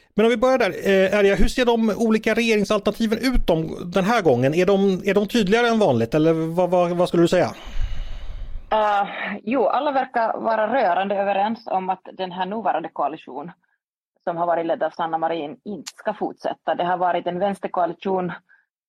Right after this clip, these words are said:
Speaker 2: eh, med Centerpartiet, eh, och nu verkar alternativen vara antingen,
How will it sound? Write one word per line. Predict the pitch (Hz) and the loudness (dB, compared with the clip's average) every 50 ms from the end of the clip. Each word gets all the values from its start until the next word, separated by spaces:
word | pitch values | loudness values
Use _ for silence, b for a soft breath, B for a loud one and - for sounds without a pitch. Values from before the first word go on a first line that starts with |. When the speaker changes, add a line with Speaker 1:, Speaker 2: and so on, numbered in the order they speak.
| - - | -4 -2
Speaker 2:
eh, | 175 170 170 160 170 | 0 0 0 -2 -2
med | 175 180 170 175 - - | -2 -2 -4 -4 -4 -4
Centerpartiet, | 202 185 175 175 _ - 180 - - 180 175 _ - 202 202 196 190 185 185 - _ - - - _ _ - | -4 -4 -4 -4 _ -8 -8 -6 -6 -8 -8 _ -10 -10 -8 -4 -2 -2 -2 -4 _ -20 -20 -20 _ _ -2
eh, | 175 185 180 175 170 | 0 0 2 0 0
och | - - - 180 | -2 -2 -4 -4
nu | 190 190 185 | -2 -4 -2
verkar | 185 175 - - - - | -2 -2 -4 -2 -4 -2
alternativen | 156 170 - 185 170 160 - - 180 175 160 165 160 160 156 - - - | -2 -2 -2 -2 -4 -4 -2 -2 -2 -2 0 -2 -4 -6 -8 -12 -10 -10
vara | 127 147 156 185 185 170 170 165 160 165 170 - | -10 -6 -2 0 0 2 2 2 2 0 -2 -2
antingen, | - - 196 185 180 175 - - 202 202 202 185 170 165 165 151 | -2 -2 -2 -2 -4 -6 -10 -6 -4 -4 -2 0 -2 -2 -4 -8